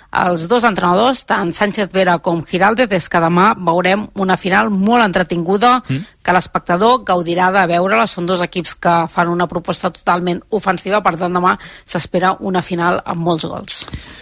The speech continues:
Speaker 2: Esperem que sigui així. La final que es tornarà a jugar a Butarque, que ja va ser seu d'una final Barça-Llevant.
Speaker 1: Sí,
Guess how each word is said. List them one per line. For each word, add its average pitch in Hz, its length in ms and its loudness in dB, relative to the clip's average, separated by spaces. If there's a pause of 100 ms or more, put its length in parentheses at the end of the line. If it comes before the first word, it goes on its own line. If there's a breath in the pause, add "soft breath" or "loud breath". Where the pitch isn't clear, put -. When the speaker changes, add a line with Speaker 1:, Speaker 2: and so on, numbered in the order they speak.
(540 loud breath)
Speaker 2:
Esperem 170 380 4
que 156 120 2
sigui 143 260 0
així. 190 340 2
La 165 180 4
final 160 280 2
que 175 80 0
es 160 100 -2
tornarà 165 260 2
a 156 40 2
jugar 165 180 2
a 165 40 4
Butarque, 190 720 0 (200)
que 151 380 2
ja 165 320 4
va 220 180 2
ser 185 220 -2
seu 226 260 2
d'una 202 220 2
final 175 340 0
Barça-Llevant. 175 720 0 (760 loud breath)
Speaker 1:
Sí, 254 320 -4